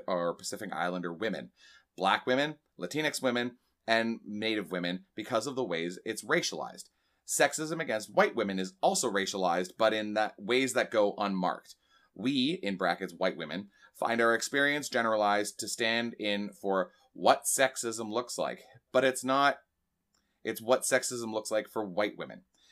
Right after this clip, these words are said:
And the point isn't to try and figure out whose version of sexism is most heinous. The point is to try and understand how sexism is operating against different populations of women so we can begin to fight for all women.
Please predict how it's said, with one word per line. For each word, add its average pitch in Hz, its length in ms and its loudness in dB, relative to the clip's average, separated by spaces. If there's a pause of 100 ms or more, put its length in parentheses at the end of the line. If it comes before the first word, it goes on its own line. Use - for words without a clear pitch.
(140)
And 107 140 0
the 107 40 0
point 156 280 -4
isn't 180 240 -2
to 180 100 -6
try 113 220 0
and 95 120 -4
figure 92 300 0
out 85 140 -6
whose 107 160 -8
version 92 260 -4
of 87 80 -6
sexism 92 480 -4
is 85 140 -12
most 95 400 -8
heinous. 98 340 -6
The 92 100 -6
point 123 300 -6
is 107 120 -8
to 90 80 -14
try 120 280 2
and 107 160 0
understand 98 460 -4
how 95 80 -4
sexism 98 520 -4
is 90 160 -8
operating 117 420 -2
against 95 380 -8
different 139 320 -4
populations 117 600 -2
of 98 120 -12
women 98 280 -2 (320)
so 113 160 0
we 107 100 0
can 113 140 -4
begin 101 320 -4
to 95 60 -6
fight 87 300 -2
for 92 140 -4 (120)
all 98 300 4
women. 71 280 -8